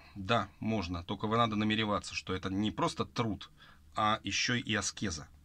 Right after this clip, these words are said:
То есть, э, простое, вот так сказать, ишачение, труд отличается от аскезы тем, что вы намереваетесь, что это не просто труд, а вы делаете аскезу и делаете это с удовольствием. Не вот с таким чувством,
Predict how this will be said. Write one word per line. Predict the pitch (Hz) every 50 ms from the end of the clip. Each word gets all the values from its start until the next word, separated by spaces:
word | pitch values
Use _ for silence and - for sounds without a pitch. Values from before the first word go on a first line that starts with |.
| - -
То | - -
есть, | 85 80 - - - - - -
э, | 98 95 92 87 85 85 - - - - - - - - - - - -
простое, | - 113 120 113 - - 127 117
вот | 107 101 98
так | 101 92
сказать, | - - 104 95 -
ишачение, | 113 117 - - 170 175 - - 101 92 82
труд | - - 139 170 196 196 - - - - - - - - -
отличается | - 101 98 - 104 92 - 131 120 107 98 - -
от | 98 -
аскезы | 104 101 - - - 175 143 110 95
тем, | - - 120 113
что | - - - 107
вы | 76 85 101 110
намереваетесь, | 110 110 107 107 107 113 110 98 85 80 - - 92
что | - - - 95
это | 95 92 -
не | 95 95 92
просто | - 117 107 - - - - - - - - -
труд, | 98 87 82 80 - -
а | - 87
вы | 82 92 104 101 98 - - - - - - -
делаете | - 104 104 98 92 90 - 98
аскезу | 92 - - - 123 110 87 76 73 71 -
и | - 90
делаете | 87 92 101 95 92 90 87 -
это | 92 -
с | - - -
удовольствием. | 98 101 104 110 107 92 - - - 80 80
Не | 90 101 101 98
вот | 98 95
с | -
таким | - 117 117 - 180 160 143
чувством, | - - 113 95 - - 90